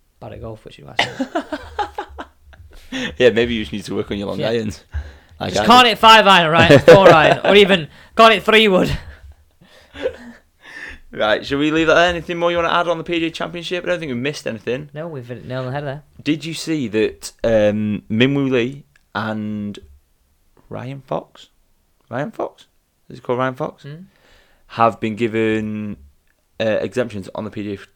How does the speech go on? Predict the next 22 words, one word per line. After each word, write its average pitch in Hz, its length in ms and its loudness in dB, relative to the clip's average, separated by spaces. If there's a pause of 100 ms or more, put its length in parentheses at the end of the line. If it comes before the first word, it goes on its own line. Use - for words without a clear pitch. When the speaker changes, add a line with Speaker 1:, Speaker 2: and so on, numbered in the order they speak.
Speaker 2:
P 110 140 -10
G 104 100 -8
A 98 40 -8
Tour 113 180 -4
for - 80 -14
the 87 80 -10
rest 98 180 -10
of - 40 -20
the 95 80 -12
year. 110 220 -14 (840)
Speaker 1:
Interesting. 214 480 -20 (200)
Speaker 2:
Yeah. 104 280 -6 (400)
Speaker 1:
Big - 120 -6
Speaker 2:
Um, 190 200 -6
Speaker 1:
money-wise, 123 460 -12
that. 147 300 -16
Speaker 2:
I - 100 -12
Speaker 1:
Big, 139 80 -10
Speaker 2:
can't, 123 240 2
Speaker 1:
big. 113 100 -14
Speaker 2:
I - 20 -12
can't 120 180 -2